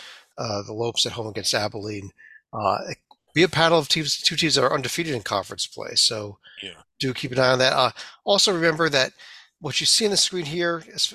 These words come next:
Speaker 1: we'll talk about this more as we get closer and closer to conference tournament play. May not actually be the seedings in co-, in the conference tournament. The wac using that resume-based conference seeding system that
Speaker 2: <laughs>
Speaker 1: that uses KenPom ratings as opposed,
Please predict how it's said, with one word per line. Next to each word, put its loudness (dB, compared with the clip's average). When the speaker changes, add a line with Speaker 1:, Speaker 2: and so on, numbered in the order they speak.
Speaker 1:
we'll -10
talk -2
about -2
this -2
more 0
as -2
we -8
get -4
closer -2
and -8
closer -6
to -10
conference 0
tournament -4
play. 0
May 0
not 4
actually 0
be -4
the 0
seedings 0
in -10
co-, -4
in -10
the -4
conference 2
tournament. 0
The -8
wac 2
using -4
that 2
resume-based 0
conference -4
seeding -2
system -2
that -4
Speaker 2:
<laughs> -4
Speaker 1:
that 0
uses 0
KenPom 4
ratings 2
as -6
opposed, -6